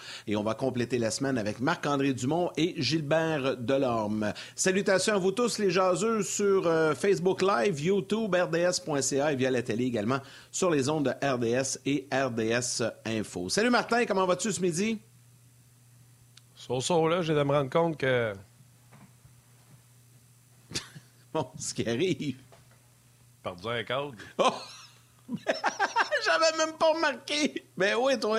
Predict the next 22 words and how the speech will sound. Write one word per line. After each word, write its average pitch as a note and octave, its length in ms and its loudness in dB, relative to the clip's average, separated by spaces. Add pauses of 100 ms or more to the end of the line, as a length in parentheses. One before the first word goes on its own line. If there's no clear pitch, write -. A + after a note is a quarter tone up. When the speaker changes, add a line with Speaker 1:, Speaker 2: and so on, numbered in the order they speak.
(120)
Speaker 2:
Moi A2 120 -8
non D#3 200 2
plus. E3+ 440 0
Euh, F#3+ 220 -6
Speaker 1:
Il C#3 100 2
vient F#3+ 160 6
Speaker 2:
le - 40 0
show F3 180 -8
commence, E3+ 400 -2
puis C#3 140 -10
j'ai C#3 140 -4
vu C3 100 -6
ça, F3+ 320 -2
puis B2+ 240 -6
là, C#3+ 80 -6
il C3+ 120 -4
est B2 100 -8
tout C3 80 -16
pété, C#3 300 0
regarde C#3 240 -4
ça. D#3 180 -6 (1120)
Speaker 1:
<laughs> G3+ 60 -2